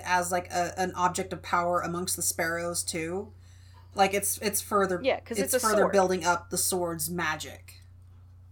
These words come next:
Speaker 1: But, yeah.
Speaker 2: Excuse me. Uh, amongst the sparrows, uh, whoever has the sword is king. And if you don't have the sword, well, you lose all credibility,
Speaker 1: Mm-hmm.
Speaker 2: basically.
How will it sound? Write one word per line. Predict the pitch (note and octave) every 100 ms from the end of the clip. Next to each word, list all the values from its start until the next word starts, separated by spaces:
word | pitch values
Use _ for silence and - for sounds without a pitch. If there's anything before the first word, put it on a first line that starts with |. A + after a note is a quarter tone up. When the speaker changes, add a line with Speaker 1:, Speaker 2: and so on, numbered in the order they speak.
| - - - - - - - - - - - - - - - - - - - - -
Speaker 1:
But, | D2 C#2+ - - - - -
yeah. | - -
Speaker 2:
Excuse | - F4+
me. | F#3+ D#3+ -
Uh, | - B3+ -
amongst | C4+ F4+ F4+ -
the |
sparrows, | - - A#3+ B3 B3 B3+ - -
uh, | G#3+ G#3
whoever | A#3+ C4 D#4+
has | - A#3+ A3+ -
the | G#3+
sword | - G3 G3 F#3+
is | F#3+ F#3 -
king. | - F#3+ E4+ - - - - - - - - -
And | A3
if | A3
you | G#3
don't | D4 F4+ D#4+
have | D#4
the | A3
sword, | - C#4+ B3+ G#3
well, | F#3+
you | G3+ A#3
lose | B3+
all | G#3
credibility, | F3+ G#3+ G#3+ G#3+ C4 G#3 G3+
Speaker 1:
Mm-hmm. |
Speaker 2:
basically. | - A3+ F#3 F3 - - -